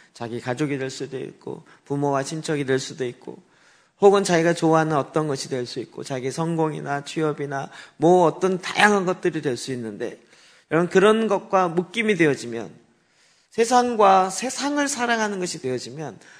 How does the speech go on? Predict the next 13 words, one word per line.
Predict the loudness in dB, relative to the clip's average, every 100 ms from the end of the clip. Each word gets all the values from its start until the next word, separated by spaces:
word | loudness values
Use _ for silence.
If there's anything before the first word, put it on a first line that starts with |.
| -20
하나님과의 | -10 -6 -2 0 0 -2 0 4 4 2
묶임에서 | -2 -6 -6 -6 -4 -4 -2 -2 -4 -10 -20 _ _
끊어지는 | -6 -4 -6 -8 -14
거예요. | -16 -20 _ _ _ _ _ _ _ _ _ _ _ _ _
거기에 | 0 2 2 0
다른 | -2 -2 0 2 0 -2
세상의 | -8 -8 0 0 4 2
것이 | 2 0 -2
들어가기 | -6 -6 -8 -10
시작하는 | -10 -12 -14 -16 -18
거죠. | -20 _ _ _ _ _ _ _ _ _ _ _ _ _ _ _ _ _ _ _ _ _ _ _ _ _ _ _ _ _ _ _ _ _ _ _ _ _
그러니까 | 4
우리가 | 8 8 8 6